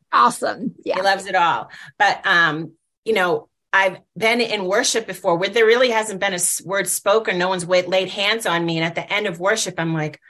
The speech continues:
Speaker 2: <sighs> "I feel healed." Like, I got healing just from this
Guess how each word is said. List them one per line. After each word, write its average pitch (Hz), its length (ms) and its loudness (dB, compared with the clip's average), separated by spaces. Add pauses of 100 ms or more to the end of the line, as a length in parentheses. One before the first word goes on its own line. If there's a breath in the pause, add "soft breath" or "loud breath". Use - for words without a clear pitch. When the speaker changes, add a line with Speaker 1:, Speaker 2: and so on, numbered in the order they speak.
(260 loud breath)
Speaker 2:
<sighs> - 300 -20 (100)
"I 269 320 -6
feel 196 220 -12
healed." 175 640 -6
Like, 175 320 -2
I 180 180 2
got - 280 0
healing 156 640 -2 (240 loud breath)
just 214 280 0
from 220 140 -2
this 190 280 -2